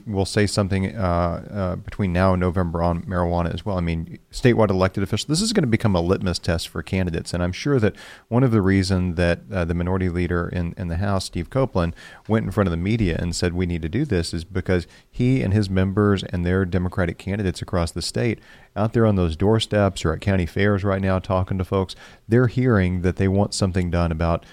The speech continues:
medical marijuana, that they want the will of the,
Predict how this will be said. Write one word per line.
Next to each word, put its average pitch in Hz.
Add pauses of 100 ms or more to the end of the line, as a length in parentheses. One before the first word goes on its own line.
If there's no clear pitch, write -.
(160)
medical 92
marijuana, 87
that 80
they 85
want 90
the 92
will 87
of 82
the, 80